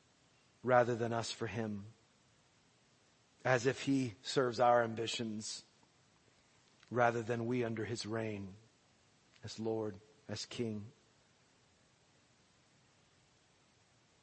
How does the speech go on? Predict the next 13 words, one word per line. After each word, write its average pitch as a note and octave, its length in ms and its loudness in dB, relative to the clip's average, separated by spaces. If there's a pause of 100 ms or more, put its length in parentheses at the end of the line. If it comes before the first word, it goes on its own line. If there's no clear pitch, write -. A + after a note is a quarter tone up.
(320)
Brothers C#3 320 6
and C3+ 120 0
sisters, B2 360 -4
friends, A#2 400 -2
the B2 100 -6
good C#3+ 220 0
news D3+ 280 2
of B2 100 -2
the A2+ 80 -4
Bible C3+ 580 4
is A2+ 180 -6
not B2+ 280 2
simply B2+ 600 0